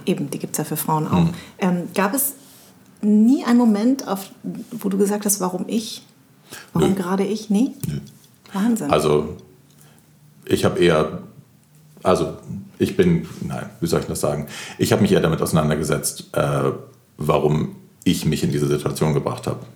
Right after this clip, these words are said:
Speaker 1: Hm.
Speaker 2: Das, also, aber jetzt mit dem Hick-, Schicksal hadern ist ja Blödsinn, ich war's ja. Also, macht ja keinen Sinn. Deswegen kann ich eben, hi, äh, kurz mit mir mal ins Zwiegespräch gehen und gucken, wie kommt's eigentlich dazu, dass du dich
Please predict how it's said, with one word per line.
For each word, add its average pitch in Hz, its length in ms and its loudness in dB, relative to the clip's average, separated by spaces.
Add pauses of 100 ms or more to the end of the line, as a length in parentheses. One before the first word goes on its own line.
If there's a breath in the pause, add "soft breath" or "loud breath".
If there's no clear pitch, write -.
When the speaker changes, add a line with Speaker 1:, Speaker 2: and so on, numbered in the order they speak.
(120)
Speaker 1:
Hm. 180 200 -2
Speaker 2:
Das, 170 360 -4
also, 147 280 0
aber 73 140 0
jetzt 71 120 -4
mit 82 100 0
dem 78 80 -2
Hick-, - 220 -6
Schicksal 82 340 0
hadern 76 220 0
ist 73 100 -4
ja 78 60 2
Blödsinn, 71 320 -2
ich - 140 -6
war's - 180 -6
ja. - 140 -8 (200)
Also, - 280 -4 (640 loud breath)
macht - 180 -4
ja 71 60 -4
keinen 69 180 -2
Sinn. - 140 -6 (120)
Deswegen - 420 -4 (300)
kann - 180 -2
ich - 160 -10 (640)
eben, 71 400 -4
hi, 85 160 2 (580 loud breath)
äh, 80 160 2
kurz 82 240 2
mit 82 80 2
mir 85 140 4
mal 85 120 6
ins - 220 -2
Zwiegespräch 90 540 2
gehen 85 120 4
und 85 120 0
gucken, 76 840 0
wie 82 240 0
kommt's 82 260 0
eigentlich 78 260 -2
dazu, - 220 -6
dass - 180 -2
du 76 100 -2
dich 73 320 -6